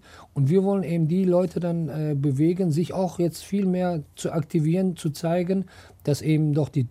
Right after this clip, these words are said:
deutsch-türkische Freundschaft seit Generationen doch aufgebaut ist und die man nicht einfach jetzt hier so, äh, billig dann dahergeben darf, sondern dass man eben auch Flagge zeigen muss, dass eben diese, äh, Konstellationen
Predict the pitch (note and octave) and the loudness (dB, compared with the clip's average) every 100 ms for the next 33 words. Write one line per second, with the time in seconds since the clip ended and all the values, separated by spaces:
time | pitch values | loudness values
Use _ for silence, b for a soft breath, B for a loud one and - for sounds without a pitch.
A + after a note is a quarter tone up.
0 | - - F3 - F3+ D#3+ D#3+ D3 C3 E3+ | -4 2 2 2 2 2 2 0 0 -2
1 | G3 F#3+ D3+ C3+ C3 C3 D3 D3 C#3 C3+ | 0 0 0 0 -2 2 2 2 0 0
2 | - G3 F#3+ D3 C#3 - F3 G3 - B2 | 0 2 2 2 2 0 0 0 0 0
3 | A#2+ B2+ D#3+ - B B - - C#3 D3+ | 0 0 -2 -4 B B -10 -2 2 2
4 | D#3+ D#3+ D#3 E3 D3 D#3 D3+ C#3+ D3+ C#3+ | 4 2 2 2 0 0 0 0 -2 -2
5 | D3+ D3 C#3 D3 D3 C#3 B B - C#3 | 0 0 2 2 2 -2 B B -6 0
6 | C#3 A#2 A#2+ D#3+ E3+ E3 D#3+ D#3 B2 C#3 | 0 2 2 4 4 2 0 2 2 2
7 | D#3+ C#3 B2+ A#2+ A2+ D3 F3+ b b - | 4 2 2 2 -2 -4 -8 b b -6
8 | C#3 D#3 D#3 D3+ D#3+ D3 C#3 C3 C3+ B2 | -2 2 2 0 0 0 0 0 -2 -4
9 | F#3 G3+ G#3 G3 G3 F#3+ F#3+ G3 F3+ b | -4 -2 -2 -2 -4 -2 0 0 -2 b
10 | b b _ E3 E3+ - E3+ E3 D3+ D3 | b b _ -2 -2 -2 0 0 0 2
11 | F#3+ F#3 F#3 F3 - - _ - D#3 D3+ | 2 2 2 0 -6 -20 _ -6 0 2
12 | C#3+ E3 D#3 E3 D#3 D3+ - E3 D#3+ | 2 0 2 2 2 0 0 2 0